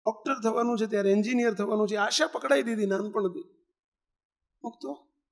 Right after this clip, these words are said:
મહારાજના જગતના જીવમાં ને ભગવાનના ભક્તમાં ફેર શું? ખૂબ દુઃખ થાય. એક કાગળ હમણાં મારી ઉપર આવ્યો છે, એક ટપાલ આવી છે હરિભગતની, વિદેશની ટપાલ છે,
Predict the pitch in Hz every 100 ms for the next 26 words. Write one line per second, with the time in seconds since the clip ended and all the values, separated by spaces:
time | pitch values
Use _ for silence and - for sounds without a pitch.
0 | _ _ _ _ _ _ _ _ - 170
1 | 165 165 196 214 214 190 165 175 208 208
2 | 170 160 196 202 180 160 165 190 214 170
3 | 160 - 220 220 190 240 311 - 180 -
4 | _ _ _ _ _ _ _ _ _ _
5 | _ _ _ _ _ _ _ _ _ _
6 | _ _ _ _ _ _ _ _ _ _
7 | _ _ _ _ _ - 202 220 180 185
8 | - 170 - - _ _ _ _ _ _
9 | _ _ _ - 208 - 170 175 220 196
10 | 196 180 175 185 185 170 165 170 170 -
11 | 165 180 165 156 160 175 170 165 156 151
12 | 151 - - _ _ _ _ - 190 202
13 | 208 214 175 160 - 180 -